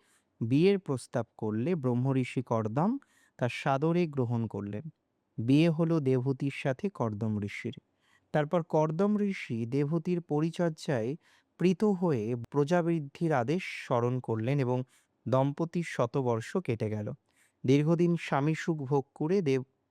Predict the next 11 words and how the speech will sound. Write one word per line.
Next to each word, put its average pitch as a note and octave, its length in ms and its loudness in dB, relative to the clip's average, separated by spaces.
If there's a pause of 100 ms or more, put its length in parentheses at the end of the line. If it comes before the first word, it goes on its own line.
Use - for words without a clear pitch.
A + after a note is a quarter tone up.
(260)
ভোগ C#3 300 0
করে C#3 360 0
দেবহূতি C#3+ 500 0
একই D3+ 320 0
দিনে C#3 380 0 (500)
কলা, D#3+ 580 2 (280)
অনসূয়া, D3+ 720 0
শ্রদ্ধা, D3 760 -4 (360)
হবিবি, D#3+ 540 2
গতি, D3 420 -2 (220)
ক্রিয়া, D3+ 440 0